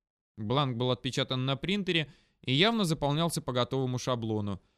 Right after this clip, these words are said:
Внизу, возле подписи дежурного по связи, был маленький квадратик, в котором следовало поставить галочку в случае, если вы согласны сообщить пославшему запрос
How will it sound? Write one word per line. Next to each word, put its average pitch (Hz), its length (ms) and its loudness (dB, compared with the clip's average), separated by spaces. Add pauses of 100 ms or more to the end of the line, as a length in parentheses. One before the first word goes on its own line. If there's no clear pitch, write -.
(280)
Внизу, 175 480 2
возле 196 280 2
подписи 190 440 -2
дежурного 180 540 2
по 170 180 2
связи, 196 380 0
был 175 200 -2
маленький 175 400 0
квадратик, 170 640 0
в - 60 -20
котором 123 360 -4
следовало 131 400 -2
поставить 131 540 -4
галочку 113 500 -2
в 98 40 -10
случае, 160 560 -2
если 110 240 -4
вы 107 120 -2
согласны 107 580 -4
сообщить 110 480 -4
пославшему 123 640 -2
запрос 107 500 -6